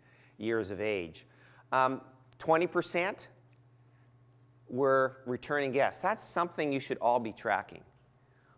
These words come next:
What percentage are, of your guests are returning? Every year, every three years,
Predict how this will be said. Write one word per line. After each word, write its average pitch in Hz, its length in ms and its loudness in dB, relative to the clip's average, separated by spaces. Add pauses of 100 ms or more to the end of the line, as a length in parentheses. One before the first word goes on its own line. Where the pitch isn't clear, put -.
(120)
What 151 320 2
percentage 139 600 -4
are, 107 360 -4 (320)
of 113 160 -2
your 147 160 2
guests 92 460 -4
are 101 300 -4
returning? 107 580 -8 (1040)
Every 113 280 -2
year, 143 380 0 (640)
every 113 240 -4
three 123 340 -4
years, 87 440 -10